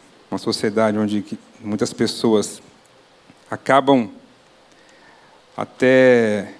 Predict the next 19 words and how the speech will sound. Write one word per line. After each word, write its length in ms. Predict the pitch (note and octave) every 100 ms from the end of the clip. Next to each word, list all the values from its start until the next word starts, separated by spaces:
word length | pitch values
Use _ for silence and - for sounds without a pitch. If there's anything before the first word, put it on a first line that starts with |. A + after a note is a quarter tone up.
| _ _ _ _ _ _ _ _ _ _
não 200 | - D3+
insistindo, 680 | F3+ - F#3 - F3+ F#3+ D3+
né, 240 | D#3 C#3+ A2+ - -
no 120 | B2+ C3
casamento, 680 | C3 B2+ A2+ B2 D#3 D#3+ - _ _ - _
mas 180 | A2+ A#2+
glória 220 | A2+ C#3+
a 60 | C3+
Deus 180 | C3+ C3+
que 60 |
temos 440 | - C#3+ B2+ - - _ _ _ -
homens 400 | D3 D#3+ E3 D3+
e 60 |
mulheres 680 | D#3 C3 B2+ B2 A#2 - - -
fiéis 640 | - E3 C3 E3+ E3+ - - _ _ _ _ _ - - _ _ _ _ -
que 360 | B2 B2 B2 - - _ _ _ _ _ _ _
obedecem 500 | D3 D#3+ D3 C#3+ -
ao 60 | D3+
Senhor. 420 | - D#3+ A2 G2+